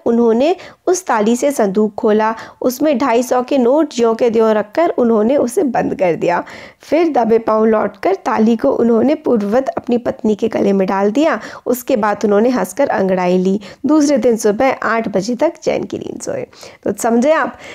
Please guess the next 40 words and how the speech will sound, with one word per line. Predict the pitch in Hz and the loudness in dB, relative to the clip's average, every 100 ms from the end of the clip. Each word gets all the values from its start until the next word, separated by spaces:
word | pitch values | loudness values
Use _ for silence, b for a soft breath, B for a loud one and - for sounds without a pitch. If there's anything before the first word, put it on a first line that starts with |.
| B | B
कि | - | -2
जो | 233 277 | 2 2
बिलवासी | 233 247 226 220 220 269 | 2 2 2 0 2 2
जी | 262 | 2
थे, | 247 | 2
उनके | 294 269 262 | 2 2 0
पास | 254 269 277 208 | 0 0 -2 -4
ढाई | 247 233 | 0 2
सौ | 262 | 2
रुपये | 247 254 | 0 0
कहाँ | 254 240 | -2 0
से | 247 | 0
आए | 262 247 | 2 2
थे? | 233 311 | 2 2
वो | 330 | 2
अपनी | 262 254 | 2 0
पत्नी | 277 254 240 269 320 | 0 0 0 0 2
की | 330 | 0
तिजोरी | 269 269 262 262 294 | -2 0 2 2 2
में | 254 | 2
से | 294 | 0
चुरा | 277 240 247 | 0 0 0
करके | 240 202 214 | -2 0 0
लेके | 196 262 | 0 -2
आए | 247 277 | 0 0
थे | 240 | 0
वो। | 208 202 202 B B - | 0 -2 -4 B B -2
फिर | 240 | 0
जब | 226 240 | 2 0
ढाई | 240 240 220 | 0 0 0
सौ | 233 | 0
रुपये | 226 220 | 0 0
का | 226 | -2
काम | 220 208 220 | -2 -2 0
हो | 233 240 | 2 2
गया, | 285 269 | 0 -2
अंग्रेज | - 214 214 220 208 | 0 -2 0 0 0
से | - 220 | -2 0
जब | 214 208 | 0 0
उन्होंने, | 208 214 302 | 0 0 0